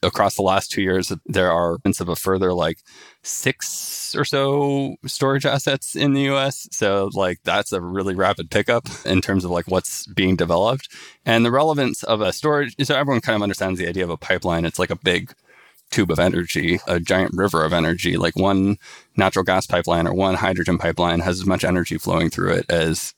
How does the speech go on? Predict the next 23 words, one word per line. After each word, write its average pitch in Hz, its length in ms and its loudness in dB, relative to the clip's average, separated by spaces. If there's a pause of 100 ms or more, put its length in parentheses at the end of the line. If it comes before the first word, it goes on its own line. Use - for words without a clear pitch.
like, 85 240 0 (800)
you 123 100 4
know, 85 280 2
several 123 580 0
of 80 140 -4
those 85 340 -2 (100)
giant 104 480 0 (120)
two 123 100 0
hundred 92 140 0
foot - 200 -4
tall 85 320 0
transmission 90 640 -2
towers, - 400 -4
right? 101 300 2
Those 107 200 2
things 101 160 2
carry 85 240 0
almost 87 300 0
nothing 92 260 0
compared 82 320 -2
to 87 60 -2
one 87 180 2
little 92 320 0